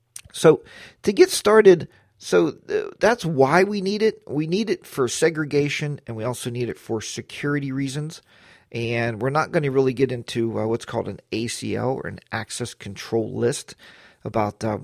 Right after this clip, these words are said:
you know, where the traffic's allowed to go, or what I Ps are allowed to go to what other I P network. What we're mainly focusing on here is just to know that it will segregate your network.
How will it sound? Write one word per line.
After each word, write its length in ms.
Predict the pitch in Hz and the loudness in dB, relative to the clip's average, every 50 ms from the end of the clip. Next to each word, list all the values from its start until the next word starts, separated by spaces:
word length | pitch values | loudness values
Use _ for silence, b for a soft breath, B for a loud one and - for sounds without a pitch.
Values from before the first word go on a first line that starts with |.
| - | -8
you 80 | - 117 | -8 -6
know, 120 | 110 95 | -4 -4
where 280 | 95 101 107 120 123 123 | -4 0 2 4 4 4
the 80 | 123 123 | 4 2
traffic's 460 | - - 127 123 113 - 113 - - | 0 0 0 0 0 -2 -8 -6 -2
allowed 220 | 117 117 117 95 | 0 0 0 0
to 40 | 107 | -2
go, 520 | 98 104 117 113 117 117 117 117 101 - _ | -4 -2 0 0 2 2 0 0 -2 -6 _
or 140 | - 80 - | -12 -12 -8
what 280 | - 110 127 127 - | -2 0 0 0 0
I 180 | - 117 117 110 | 0 -2 -2 -4
Ps 360 | - - - 120 120 123 110 | -6 -6 -4 -4 -4 -4 -4
are 60 | 113 | -4
allowed 220 | 107 107 104 104 104 | -4 -2 -4 -4 -4
to 60 | 107 | -4
go 160 | 110 117 101 | -4 -2 -2
to 80 | 76 95 | -2 -2
what 320 | 95 104 117 127 - - - - | -2 0 -2 -2 -2 -2 -4 -2
other 300 | 113 117 117 113 101 64 | -2 0 0 0 -2 -2
I 140 | 104 113 | -2 -4
P 240 | - - - 113 110 | -6 -8 -8 -10 -8
network. 500 | 104 117 104 - - 120 117 110 - B B B B B B B B B B | -6 -6 -6 -4 -2 -2 -2 -2 -6 B B B B B B B B B B
What 200 | - 151 156 - | -2 0 0 2
we're 120 | - 165 156 | 2 2 2
mainly 420 | 151 165 175 208 240 240 196 151 | 2 2 2 2 2 4 2 2
focusing 560 | - - - 147 139 - 147 131 - 143 127 | 2 4 4 4 4 4 0 -6 -6 -6 -4
on 140 | 123 117 110 | -4 -4 -4
here 380 | 120 127 143 143 139 135 - - _ - | -2 -2 -2 0 0 0 0 -2 _ 0
is 360 | 123 123 117 113 110 - - _ - | 0 2 2 0 -2 -4 -12 _ -10
just 360 | - 147 151 147 - - - _ _ _ | -2 -2 -2 -2 -2 -10 -18 _ _ _
to 160 | - - 147 | -6 -6 -4
know 360 | 127 127 131 127 123 123 123 117 | -2 0 0 2 4 4 2 2
that 300 | 110 113 110 107 - - b b b b b b b b b b b b b _ | 2 0 0 -2 -4 -8 b b b b b b b b b b b b b _
it 140 | 131 - - | 4 4 6
will 180 | 135 131 123 | 6 4 4
segregate 640 | 107 - - 165 180 190 190 180 160 170 156 - - | 4 2 4 4 4 4 2 0 0 0 -2 0 -4
your 80 | 143 143 | -4 -2
network. 520 | 139 123 - 104 123 127 139 - - - | -2 -2 0 0 0 0 0 -2 -8 -20